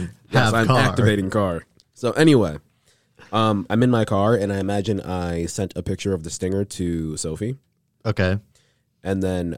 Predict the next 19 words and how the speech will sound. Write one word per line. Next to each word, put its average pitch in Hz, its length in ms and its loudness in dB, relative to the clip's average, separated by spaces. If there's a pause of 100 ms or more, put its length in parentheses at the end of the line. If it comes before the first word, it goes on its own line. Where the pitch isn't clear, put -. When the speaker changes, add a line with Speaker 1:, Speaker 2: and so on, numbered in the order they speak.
(120)
Speaker 1:
I 87 600 -6 (100)
text - 360 -6
her 76 460 -12 (240)
what - 380 -6 (200)
places 87 960 -6 (200)
something 98 340 -6
like 90 160 -4
this 92 200 -4
might 80 180 -10
hang 85 240 -6
out 78 160 -6
at. 98 200 -4 (200)
So 123 240 2
I 120 80 4
don't 135 140 4
know 127 80 6
what 110 180 4
she 120 140 2
knows, 123 400 4